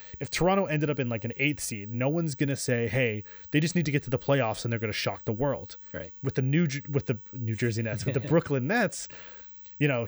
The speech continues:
Speaker 1: Kevin Durant is gonna win you a game in a seven-game series. James Harden can win it for you. You know, Kyrie can win you a game. Boom, right there, you've won three games, and the other guys don't even need to really show up.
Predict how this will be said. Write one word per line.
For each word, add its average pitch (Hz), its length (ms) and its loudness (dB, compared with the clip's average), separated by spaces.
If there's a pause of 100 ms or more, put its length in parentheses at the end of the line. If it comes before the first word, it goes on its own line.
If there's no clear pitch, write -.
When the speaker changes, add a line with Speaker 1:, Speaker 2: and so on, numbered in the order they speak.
Speaker 1:
Kevin 196 220 6
Durant 143 400 2
is 131 100 -6
gonna 127 160 4
win 135 160 4
you 127 140 4
a - 20 0
game 127 400 0
in 135 100 -2
a 123 40 -2
seven-game 120 440 0
series. 120 460 -2
James 127 300 -2
Harden 131 340 2
can 127 160 0
win 127 120 2
it 131 120 -4
for 123 100 -6
you. 127 280 0 (400)
You 127 80 -2
know, 107 80 -4
Kyrie 117 460 0
can 135 180 2
win 135 100 2
you 131 140 4
a 131 40 2
game. 127 380 0 (400)
Boom, 156 180 6
right 202 160 4
there, 185 100 2
you've 147 200 2
won 127 140 2
three 143 280 0
games, 110 500 -2 (240)
and 147 100 4
the 143 60 4
other 156 100 4
guys 135 220 4
don't 131 240 0
even 135 300 2
need 127 180 0
to - 80 -4
really 110 260 -2
show 101 300 -4
up. - 240 -12